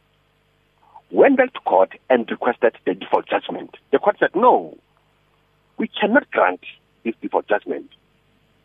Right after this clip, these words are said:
Because this person, according to the address and the work address, he doesn't reside in Johannesburg,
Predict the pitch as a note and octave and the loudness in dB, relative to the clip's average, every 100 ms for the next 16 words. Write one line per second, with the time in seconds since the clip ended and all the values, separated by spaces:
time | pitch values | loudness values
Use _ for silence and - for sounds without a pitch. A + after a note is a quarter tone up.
0 | _ _ _ _ - - - F4+ D4+ - | _ _ _ _ -20 -16 -6 0 0 4
1 | F#4+ - A3 E3+ F2+ - - E3 A3 - | 2 2 -2 -2 -4 -2 -2 -2 -6 -6
2 | G#2+ G#2+ - F#2 F#2+ - _ _ G2 F#2 | -2 -2 -2 -4 -4 -6 _ _ -4 0
3 | F#2 F2+ F2+ F2+ - - G#2+ G2+ F#2+ F2+ | 2 6 4 2 -4 -2 0 0 -2 -4
4 | - _ _ - A2+ G3+ - E3 A#2+ - | -4 _ _ -2 2 2 0 -4 -4 0
5 | G2+ - F#2+ F#2 G2 C3+ | -2 -2 -4 -4 0 0